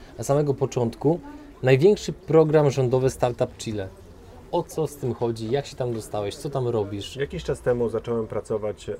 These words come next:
Speaker 2: z jednym z ciekawszych chyba startupów, które poznałem na Wolf Summit. I Paul Bojarski, e, który wtedy tworzył,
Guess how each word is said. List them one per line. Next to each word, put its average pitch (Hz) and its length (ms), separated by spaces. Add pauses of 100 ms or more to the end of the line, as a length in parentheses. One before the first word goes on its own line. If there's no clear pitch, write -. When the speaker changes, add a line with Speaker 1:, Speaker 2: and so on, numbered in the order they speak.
(160)
Speaker 2:
z 98 540 (320)
jednym 98 460 (120)
z 98 200 (920)
ciekawszych - 540
chyba 98 260
startupów, 101 460
które 95 200
poznałem 92 380
na 92 120
Wolf 90 260
Summit. 98 380 (840)
I 110 60
Paul 139 180
Bojarski, 104 560
e, 135 60 (1080)
który 104 280
wtedy 107 380
tworzył, 101 540